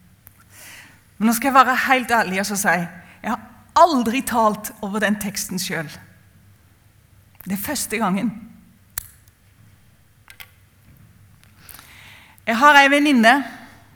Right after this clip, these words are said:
i Bolivia som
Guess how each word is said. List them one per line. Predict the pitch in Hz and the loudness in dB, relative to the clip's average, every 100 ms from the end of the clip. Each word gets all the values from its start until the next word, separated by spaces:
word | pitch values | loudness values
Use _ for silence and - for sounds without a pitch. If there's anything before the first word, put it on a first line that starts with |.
| - - - _ _ - - | -20 -20 -20 _ _ -20 -8
i | 233 208 | -4 -2
Bolivia | 240 220 180 175 160 - - - _ _ _ _ _ _ _ _ _ _ _ _ _ _ _ - - - - _ _ _ _ _ _ _ | -2 -2 0 -2 -4 -12 -20 -20 _ _ _ _ _ _ _ _ _ _ _ _ _ _ _ -20 -20 -20 -20 _ _ _ _ _ _ _
som | - - 262 | -12 -2 2